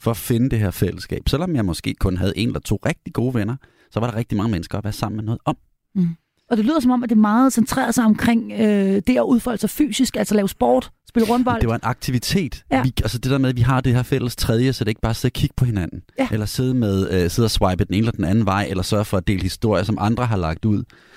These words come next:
Speaker 1: Det er selvfølgelig også et
Speaker 2: <laughs>
Speaker 1: fælles tredje
Speaker 2: Ja.
Speaker 1: i dag, hvis vi
Speaker 2: Ja.
Speaker 1: skal spejle det op af noget digitalt.
Speaker 2: Ja.
Speaker 1: Men det fælles tredje er jo altid det, vi synes, der er interessant. Om det er i samtalen. Det er børn ikke nødvendigvis så gode til at sidde og føre lange samtaler, for der skal ligesom,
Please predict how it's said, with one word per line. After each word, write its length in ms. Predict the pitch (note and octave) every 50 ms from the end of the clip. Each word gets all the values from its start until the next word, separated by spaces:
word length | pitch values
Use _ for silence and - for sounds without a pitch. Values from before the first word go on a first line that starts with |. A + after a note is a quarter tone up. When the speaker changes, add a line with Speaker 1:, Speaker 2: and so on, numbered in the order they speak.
| - - -
Speaker 1:
Det 60 | - C3
er 40 |
selvfølgelig 420 | B2+ - A#2+ - C#3+ C3+ C3+ - A2+
også 220 | A#2 C#3 - D3
et 80 | B2 - -
Speaker 2:
<laughs> 40 | -
Speaker 1:
fælles 220 | D3 C#3+ C#3 B2 -
tredje 340 | - - C3 B2 C#3+ E3
Speaker 2:
Ja. 60 | - C3+
Speaker 1:
i 40 | B2+ -
dag, 180 | - C#3 C3+ C3
hvis 160 | A#2+ A2+ -
vi 60 | A#2+ G#2
Speaker 2:
Ja. 40 | B3
Speaker 1:
skal 220 | D4 - B2+ C#3
spejle 380 | - - - - A2 G#2 A2 A#2+
det 80 | A#2+ -
op 140 | G2+ G#2
af 80 | A#2+ A2+
noget 180 | A2 G#2 - G2+
digitalt. 500 | F#2 F2+ - - - B2+ B2+ A#2+ - - - - -
Speaker 2:
Ja. 60 | C4 D#4+ - - - - - -
Speaker 1:
Men 220 | A#2 A#2+ A#2+ A#2+ G#2+
det 120 | B2 A#2
fælles 200 | - D#3 C#3+ C3+
tredje 220 | - - C#3 C#3 D3
er 40 | D3
jo 60 | - -
altid 280 | D3 E3 F3 - - C3+
det, 160 | - - F2+
vi 40 | F2
synes, 220 | - - F2+ D#2 -
der 80 | -
er 40 | -
interessant. 320 | - - - - F2+ - F2+
Om 60 | F#2+
det 80 | G#2+
er 40 | G#2
i 20 | G#2
samtalen. 600 | - - A#2+ A#2+ C#3 - - - F2 D#2 D#2+ D#2
Det 120 | D#2+ -
er 100 | A2+ -
børn 220 | - A2+ A#2 A#2 A#2
ikke 120 | - -
nødvendigvis 400 | G#2+ F2+ G2+ A2 A2 G2 F2+ D#2+
så 100 | - F2+
gode 240 | - - G2 A2 -
til 100 | - F#2+
at 80 | D#2+ D#2
sidde 160 | - G2 F#2+
og 60 | F2+
føre 200 | - - D#2+ C#2+
lange 220 | D#2 D2+ D#2+ G2 G2
samtaler, 440 | G2 F2 E2+ F#2+ - - E2+ D2+ E2
for 120 | - E2
der 80 | F2 F2+
skal 140 | - -
ligesom, 280 | F#2+ F2+ - G#2 F2+